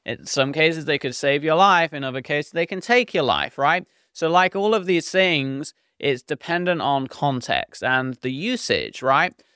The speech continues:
So it's a very stupid s-, comment to say money is bad, 'cause it's like saying water is bad or electricity is bad, right?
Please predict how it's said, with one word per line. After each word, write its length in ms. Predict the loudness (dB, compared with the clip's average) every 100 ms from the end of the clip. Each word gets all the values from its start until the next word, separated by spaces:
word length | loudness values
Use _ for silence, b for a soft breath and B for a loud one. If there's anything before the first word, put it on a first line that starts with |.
| -8
So 340 | 0 2 4
it's 260 | 2 0 2
a 40 |
very 220 | 2 4
stupid 480 | 2 -2 -4 -2 -6
s-, 200 | -8 -16 _ -10
comment 540 | -4 0 2 0 -4
to 120 | -8
say 200 | 0 0
money 400 | 0 -2 0 2
is 140 | 0 0
bad, 400 | 0 0 -2 -8
'cause 160 | -10
it's 160 | -6 0
like 240 | 0 0
saying 260 | -4 -4 -2
water 340 | 2 4 4
is 140 | 2 0
bad 380 | 0 2 2
or 100 | 0
electricity 840 | 2 2 0 -2 -4 -4 -4 -4 -4
is 120 | -6
bad, 360 | -8 -8 -10 -8
right? 440 | 0 2 4 2